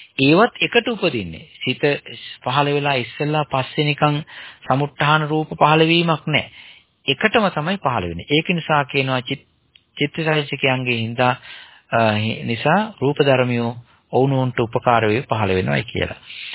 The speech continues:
දැන් මේක ඇත්තට මේ, අ, අපි, අපි හිතමු මෙහෙම අපි භාවනා කරනවායි කියලා. ඉඳ-, ඉඳගෙන භාවනා කරනවා.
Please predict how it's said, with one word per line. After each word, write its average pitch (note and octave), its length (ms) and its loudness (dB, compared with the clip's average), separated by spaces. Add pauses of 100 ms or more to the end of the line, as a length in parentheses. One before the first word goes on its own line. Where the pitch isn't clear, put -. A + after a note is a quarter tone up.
(160)
දැන් D3 280 2
මේක C3 400 2
ඇත්තට - 1000 -2
මේ, B2 520 0 (460)
අ, G#2 80 0 (380)
අපි, F#3 300 0 (220)
අපි - 240 -2
හිතමු F#3 340 0
මෙහෙම D#3 260 0
අපි D#3 220 -2
භාවනා F#3+ 580 0
කරනවායි G3 420 2
කියලා. F3+ 320 -2 (1900)
ඉඳ-, B2 400 2
ඉඳගෙන B2+ 380 4
භාවනා A#2 500 2
කරනවා. F2+ 440 -12